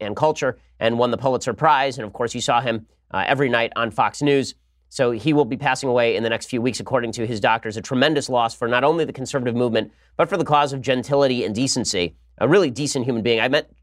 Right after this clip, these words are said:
um, Charles Krauthammer twice. Once was in his office where he, uh,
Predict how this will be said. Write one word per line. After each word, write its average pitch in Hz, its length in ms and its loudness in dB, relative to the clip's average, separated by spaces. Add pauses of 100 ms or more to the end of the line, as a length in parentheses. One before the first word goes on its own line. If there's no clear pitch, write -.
(100)
um, 113 320 0 (260)
Charles 131 280 0
Krauthammer 120 340 -4
twice. 147 340 0 (260)
Once 135 180 2
was 131 120 -2
in 131 80 2
his 123 160 -2
office 127 400 0
where 110 220 0
he, 101 320 -2
uh, 85 120 0